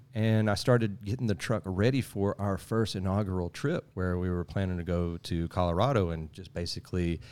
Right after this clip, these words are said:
see everything up, uh, five fifty Pagosa Springs, going through Durango, all the way up through Silverton, go all the way up to Ouray.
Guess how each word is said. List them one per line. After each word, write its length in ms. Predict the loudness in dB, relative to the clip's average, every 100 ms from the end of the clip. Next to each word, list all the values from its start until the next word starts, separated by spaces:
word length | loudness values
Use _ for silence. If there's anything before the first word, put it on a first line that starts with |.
| -20 -12
see 220 | -2 4
everything 440 | 6 4 4 4 4
up, 200 | 2 -2 -10
uh, 280 | -2 0 0
five 300 | 2 2 2
fifty 300 | 0 -2 0
Pagosa 520 | 2 4 4 0 0
Springs, 800 | -4 -2 0 2 0 -2 -6 -10 -8
going 280 | -6 -6
through 180 | -6 -6
Durango, 840 | -4 -2 2 2 2 0 2 0 -4 -16 _ _ -6
all 160 | -2
the 80 | 0
way 160 | 2 2
up 180 | 0 -4
through 140 | -6
Silverton, 800 | -4 0 0 -2 -4 -4 -4 -4
go 160 | -2 0
all 120 | 0
the 60 |
way 160 | -2 -2
up 120 | -2
to 120 | -2
Ouray. 540 | 0 0 2 2 0